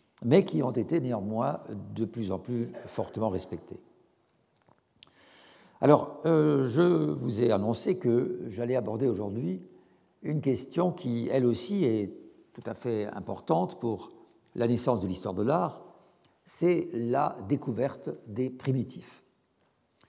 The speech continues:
La découverte des primitifs. Les primitifs désignent,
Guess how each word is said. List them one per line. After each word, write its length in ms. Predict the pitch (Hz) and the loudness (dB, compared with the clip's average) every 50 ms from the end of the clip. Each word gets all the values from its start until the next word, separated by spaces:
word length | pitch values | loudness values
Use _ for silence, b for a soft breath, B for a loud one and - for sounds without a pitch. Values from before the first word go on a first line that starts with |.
| b b b b b b b b b b b b b b | b b b b b b b b b b b b b b
La 100 | - 120 | 2 4
découverte 380 | 131 147 147 - 135 180 160 123 | 4 4 4 4 4 4 6 4
des 80 | 123 | 2
primitifs. 600 | 120 - 120 120 131 117 - - - - - - 123 120 101 | 2 2 0 0 0 -2 -4 -8 -14 -14 -16 -16 -14 -12 -12
Les 100 | 101 98 | -10 -8
primitifs 560 | - 117 113 113 107 110 - 175 170 - - | -4 -4 -4 -4 -4 -4 -4 -4 -4 -2 -2
désignent, 560 | 131 120 113 110 127 151 147 147 147 123 104 | -2 -2 -2 0 0 0 0 0 0 0 -2